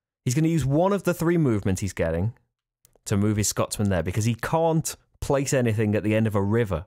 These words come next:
at the moment. Now he can. And he still has two for his ship that <laughs> apparently capsized. One, two.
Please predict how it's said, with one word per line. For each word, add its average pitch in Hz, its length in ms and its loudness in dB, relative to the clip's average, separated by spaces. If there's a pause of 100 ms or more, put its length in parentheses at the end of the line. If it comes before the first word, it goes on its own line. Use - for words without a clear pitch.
(140)
at 95 100 -2
the 90 80 -2
moment. 92 500 -2 (440)
Now 113 180 2
he 90 80 -4
can. 95 300 -6 (680)
And 98 80 -2
he 92 60 0
still 139 240 0
has 120 180 0
two 135 540 0
for 107 260 0
his 101 160 2
ship - 440 0
that 110 180 -2
<laughs> 113 100 0
apparently 127 360 0
capsized. 131 680 0 (400)
One, 143 320 2
two. 151 320 0